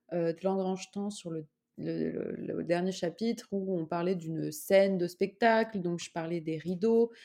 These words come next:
je parlais de la scène, je parlais peut-être, tu parles, parles de la couleur, et cetera. Puis, en fait, c'est ça qui peut apporter beaucoup, heu, d'intérêt, en fait, finalement, à ta description.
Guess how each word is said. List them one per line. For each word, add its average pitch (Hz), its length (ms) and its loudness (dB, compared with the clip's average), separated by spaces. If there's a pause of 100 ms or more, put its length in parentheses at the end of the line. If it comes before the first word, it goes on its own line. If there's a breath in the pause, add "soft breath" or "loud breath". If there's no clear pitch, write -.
(160 loud breath)
je - 100 -20
parlais 156 240 -4
de 151 80 -6
la 151 120 -2
scène, 220 580 2
je 214 120 -10
parlais 165 260 -4
peut-être, 165 240 -2 (160)
tu - 120 -20
parles, 165 200 -2
parles 165 160 -6
de 156 60 -6
la 160 80 -2
couleur, 202 320 -2
et 196 60 -6
cetera. 190 380 -2 (400 loud breath)
Puis, 170 100 -2
en 165 60 -2
fait, 214 140 0
c'est 185 80 2
ça 240 160 0
qui 233 120 -2
peut 180 100 2
apporter 170 360 0
beaucoup, 214 680 0
heu, 160 180 -2
d'intérêt, 208 540 0
en 196 80 0
fait, 214 180 -4
finalement, 185 680 -2
à 170 100 -4
ta 170 180 -2
description. 190 640 -2